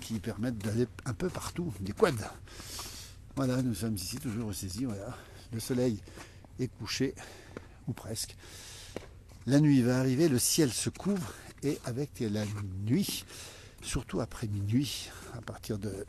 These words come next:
une heure ou deux heures du matin, on attend beaucoup de neige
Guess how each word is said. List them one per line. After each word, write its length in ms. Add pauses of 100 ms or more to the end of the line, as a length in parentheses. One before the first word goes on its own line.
une 180
heure 160
ou 40
deux 240
heures 80
du 140
matin, 280 (580)
on 120
attend 260 (140)
beaucoup 240
de 100
neige 460